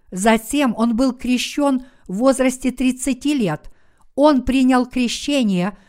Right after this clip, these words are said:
чтобы возложить все наши грехи на своё тело. Он повелел неуступчивому служителю Иоанну Крестителю, сказав: «Оставь теперь, ибо так надлежит нам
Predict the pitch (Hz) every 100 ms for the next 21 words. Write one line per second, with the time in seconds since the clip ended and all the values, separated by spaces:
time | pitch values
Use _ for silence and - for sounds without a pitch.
0 | _ - 262 254 254 262 254 269 269 240
1 | - - 254 254 247 247 208 226 233 -
2 | 269 269 - _ - 233 254 254 254 254
3 | 262 - 269 240 165 151 147 - _ _
4 | _ _ 240 233 226 226 240 240 277 240
5 | 202 - 220 247 240 240 214 - 302 339
6 | - - 285 277 277 277 262 - - 247
7 | 240 202 247 294 - 185 165 220 - _
8 | _ 233 247 240 233 226 214 220 208 -
9 | 269 269 190 175 190 208 _ - - 269
10 | 254 226 165 139 - _ _ _ _ _
11 | - 240 233 - 233 226 - - 240 240
12 | 269 165 147 _ _ _ _ 247 240 220
13 | 220 - 277 285 - 208 214 226 254 269
14 | 208 175 175 190 220